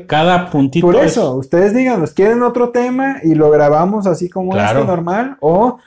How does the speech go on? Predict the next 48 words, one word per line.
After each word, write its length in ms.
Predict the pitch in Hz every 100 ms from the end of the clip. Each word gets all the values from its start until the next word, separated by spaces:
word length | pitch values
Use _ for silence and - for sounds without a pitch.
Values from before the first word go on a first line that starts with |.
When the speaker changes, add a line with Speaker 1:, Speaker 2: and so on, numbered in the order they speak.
| _ _
Speaker 2:
podemos 360 | 160 156 180 190
hacer 240 | 160 175
algo 340 | 175 175 180
en 80 | 175
vivo 440 | 185 220 247 - _ -
y 160 | 151
ustedes 340 | 143 - 151 165
se 100 | 190
conectan 580 | 185 180 214 208 240 226
y 60 |
pues 220 | 143 123 123
ahí 160 | 127
lo, 260 | 135 143 120
lo 80 | 120
Speaker 1:
Ah, 60 | 117
Speaker 2:
vamos. 480 | 117 123 131 -
Speaker 1:
lo 60 | 120
importante 580 | 127 139 156 160 185 180
es 140 | 180
que 420 | - 175 180 131
estén 500 | 123 - 139 151 165 _ _ _ _ _ _
en 120 | 113
nuestras 300 | 110 117 101
redes 200 | 117 127
sociales 480 | 110 - 117 127 127
para 420 | - 98 98 - _ _ _ _
que 120 | 117
nos 220 | 110 110 -
cuestionen 540 | 110 - 120 120 123
esto 220 | 113 143
que 60 | 127
estamos 380 | - 110 110 104
diciendo. 320 | - - 196
Speaker 2:
Muy, 260 | 208 208 165
sí, 240 | 165 180
sobre 220 | 160 151 151
todo 180 | 190 202
eso, 220 | 165 -
pues. 120 | 143
Speaker 1:
Todas 200 | 135 147
las 180 | 135 110
dudas. 380 | 117 104 87 -
Speaker 2:
Es-, 360 | 156 147 - 165
escríbanos 760 | 151 147 175 185 202 202 190
y 60 | 180
pregúntenos. 640 | 151 143 170 160 131 120
Digo, 220 | 123 117 107
pues 320 | 127 -